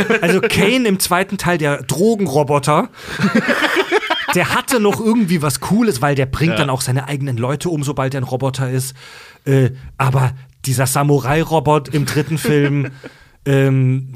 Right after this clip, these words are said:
Speaker 1: das war schon alles irgendwie komisch. Und im dritten Film gibt's auch so ein Hackerkind, das alle Roboter mit einem U-S-B-Anschluss so gefühlt sofort hacken kann. Okay, lass ich mir alles gefallen, es waren die frühen neunziger. Aber l-,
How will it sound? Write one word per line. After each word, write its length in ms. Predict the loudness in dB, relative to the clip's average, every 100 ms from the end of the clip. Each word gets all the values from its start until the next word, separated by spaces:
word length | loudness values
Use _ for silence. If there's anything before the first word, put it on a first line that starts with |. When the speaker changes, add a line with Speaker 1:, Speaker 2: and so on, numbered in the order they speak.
| -8
Speaker 1:
das 240 | -2 -2 0
war 140 | 0
schon 200 | 2 0
alles 280 | 0 -2 0
irgendwie 360 | -2 -2 -2 -4
komisch. 640 | 0 2 2 0 -2 -4
Und 220 | -2 -2
im 80 | -2
dritten 260 | -4 -4 -2
Film 200 | 0 0
gibt's 200 | -2 -6
auch 100 | -4
so 120 | -2
ein 100 | -2
Hackerkind, 600 | -2 -4 -2 -2 -2 -4 -14 -12
das 180 | -4 -4
alle 200 | 0 0
Roboter 600 | 0 0 0 0 2 2
mit 220 | 2 0 0
einem 300 | 0 0 -2
U-S-B-Anschluss 880 | 0 0 0 0 0 -4 -2 -2 -2
so 100 | -4
gefühlt 360 | -6 -2 -2 -2
sofort 360 | -4 -4 -4 -4
hacken 240 | -8 -6
kann. 260 | -2 0 -2 -6 -20 -20 -20
Okay, 280 | -6 -2 0
lass 180 | 0 -2
ich 80 |
mir 100 | -2
alles 180 | -4 -6
gefallen, 400 | -6 0 2 4
es 120 | 2
waren 160 | 0 0
die 80 | -2
frühen 260 | -4 -4
neunziger. 520 | -2 -2 -4 -2 -2 -4 -8 -12 -14 -12 -14 -14 -12
Aber 320 | -2 2 2 0 -4 -16 -20 _ -8
l-, 140 | -8